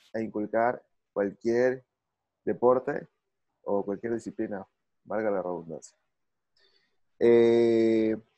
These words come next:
otro mito que también hemos encontrado por ahí es que los va a hacer crecer,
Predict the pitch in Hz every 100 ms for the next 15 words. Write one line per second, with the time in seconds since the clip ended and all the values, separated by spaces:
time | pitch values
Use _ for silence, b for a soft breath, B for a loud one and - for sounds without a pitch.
0 | _ _ _ - 165 196 185 151 160 175
1 | 139 120 113 113 110 110 110 113 127 135
2 | 139 139 135 127 120 117 113 107 120 120
3 | 123 120 - 113 110 113 120 131 - -
4 | 120 127 - _ 131 131 135 - _ _
5 | _ _ _ _ _ _ _ _ _ _
6 | _ 120 123 127 143 143 - 147 143 139
7 | 139 139 139 135 135 127 127 - 135 131
8 | 131